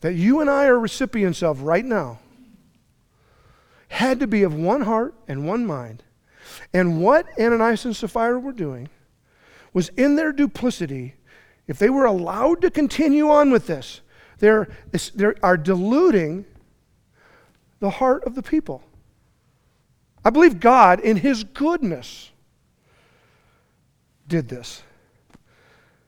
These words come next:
Now, it doesn't seem like that. I get it, 'cause we're all, we're really focused on them. Now, there's nothing to indicate that, uh,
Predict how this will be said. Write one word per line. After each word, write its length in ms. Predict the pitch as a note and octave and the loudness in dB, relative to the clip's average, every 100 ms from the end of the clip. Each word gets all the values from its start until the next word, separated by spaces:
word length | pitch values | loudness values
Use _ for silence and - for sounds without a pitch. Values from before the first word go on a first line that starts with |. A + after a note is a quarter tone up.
| _ _ _ _ | _ _ _ _
Now, 100 | D#4 | 0
it 40 | D#4+ | 4
doesn't 180 | B3 - | 4 4
seem 200 | D4+ A3+ | 4 4
like 140 | E3 | 2
that. 220 | C#3 B2 _ _ _ _ _ _ | -4 -8 _ _ _ _ _ _
I 100 | E3+ | -6
get 200 | D3+ F#3+ | 2 2
it, 300 | C#3 - _ _ _ _ _ - | 2 -6 _ _ _ _ _ -6
'cause 120 | F#3 | 0
we're 120 | F#3+ | 4
all, 100 | F#3+ | 4
we're 140 | F#3+ F#3+ | 4 4
really 180 | G3+ | 4
focused 340 | F3 G3 E3+ F3 | 4 0 0 -4
on 120 | E3 | -2
them. 160 | F#3 - - - | -2 -2 -10 2
Now, 180 | A3 A3 | 2 4
there's 160 | G#3+ | 4
nothing 300 | A#3 D#4 E4+ | 6 6 6
to 180 | D#4 - | 2 4
indicate 480 | B3+ G3 D#3 C3+ - _ - _ | 2 0 -4 -8 -14 _ -20 _
that, 400 | F#3 G3 F#3+ F#3+ | 4 6 6 4
uh, 200 | F#3 F3 | 4 4